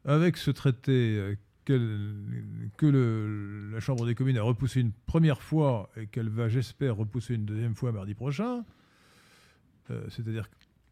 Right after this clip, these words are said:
quinze jours avant l'échéance, euh, du, de la sortie, euh, qui est le vingt-neuf mars, eh bien, euh, elle a, elle a, elle a prévu, en fait, un traité qui, euh, enfin, elle a accepté un traité selon lequel, euh,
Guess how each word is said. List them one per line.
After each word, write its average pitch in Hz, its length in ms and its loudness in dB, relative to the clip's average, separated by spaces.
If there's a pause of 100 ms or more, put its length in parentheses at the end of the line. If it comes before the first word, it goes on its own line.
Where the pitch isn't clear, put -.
(240)
quinze 156 240 8
jours 151 200 4
avant 120 120 2
l'échéance, 147 680 2
euh, 117 140 2
du, 110 460 0
de 117 140 -4
la 113 80 -4
sortie, 147 600 -2
euh, 104 160 -2
qui 110 160 -6
est 113 40 0
le 104 60 -2
vingt-neuf 117 540 -4 (220)
mars, 190 360 -4 (840)
eh 127 60 2
bien, 147 160 6
euh, 131 600 4
elle 160 160 4
a, 156 80 4 (180)
elle 143 120 0
a, 113 380 -6 (460)
elle 135 80 2
a 147 80 4
prévu, 143 440 6
en 143 80 2
fait, 165 200 0
un 131 40 4
traité 185 380 0
qui, 160 480 0
euh, 110 180 -2
enfin, 120 120 -2
elle 131 80 2
a - 20 4
accepté 156 380 4
un 120 60 2
traité 208 500 0 (540)
selon 170 260 0
lequel, 190 580 2
euh, 120 680 0